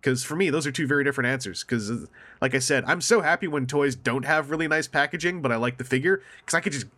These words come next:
just, just rip that pa-, like, American Transformers Deluxes, no knife, just yank, just, you know, I get tempted sometimes to knife the bubble, and then I'm like, "No, I'm just gonna pull on the bubble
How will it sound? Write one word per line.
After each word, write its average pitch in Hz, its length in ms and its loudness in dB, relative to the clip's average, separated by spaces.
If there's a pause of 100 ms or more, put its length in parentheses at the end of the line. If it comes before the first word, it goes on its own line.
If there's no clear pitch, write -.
(100)
just, - 440 -4
just 135 120 -6 (160)
rip 202 200 2
that 175 300 0
pa-, - 160 0
like, 165 200 0 (600)
American 208 520 2
Transformers 208 680 0 (420)
Deluxes, 190 720 2
no 165 260 2
knife, 170 380 0
just 143 260 -6
yank, 131 540 0
just, 143 220 -6 (1400)
you 120 80 -2
know, 135 180 2
I 156 120 2
get 180 180 -2
tempted 160 340 -2
sometimes 127 480 0
to 127 80 -2
knife 131 200 0
the 131 80 -2
bubble, 107 300 2
and 117 80 -2
then 120 100 0
I'm 113 40 -2
like, 120 180 -2
"No, 139 120 2
I'm 131 100 2
just 202 140 -4
gonna 185 140 0
pull 254 260 0
on 165 140 0
the 127 60 -2
bubble 104 360 -2